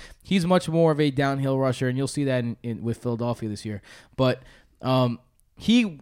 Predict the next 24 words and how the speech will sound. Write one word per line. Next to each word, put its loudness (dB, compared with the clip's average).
comes 4
into -2
that 2
starting 2
role 2
right 6
away 4
because -2
Tariq -2
Cohen 2
is -4
not 0
a 0
starter. -2
He's -4
too 0
small -2
to -2
be -2
an -2
every -2
down -4
back. -6
And -6